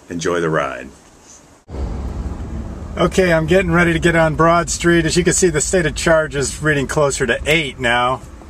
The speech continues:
I haven't really driven any distance, so I think that's just, uh, an aberration of this, uh, car, but we will see shortly.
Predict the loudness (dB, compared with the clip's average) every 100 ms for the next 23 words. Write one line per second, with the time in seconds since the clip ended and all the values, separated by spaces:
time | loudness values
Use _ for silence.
0 | -18 -2 0 0 -2 -2 2 2 2 2
1 | 2 0 0 2 0 0 0 0 -4 -4
2 | -2 -2 -2 -4 -2 -2 -2 -2 -4 -4
3 | 0 2 2 -2 -12 -18 -18 -12 -2 0
4 | 0 0 -2 -2 -4 -4 -2 -2 -2 -2
5 | 0 2 0 -4 -12 -12 -16 -14 -8 -2
6 | 0 0 -4 -14 -8 -6 -6 -4 -2 -4
7 | -8 -16 0 2 2 2 0 0 2 2
8 | 2 0 0 0 0 0 0 2 0 -2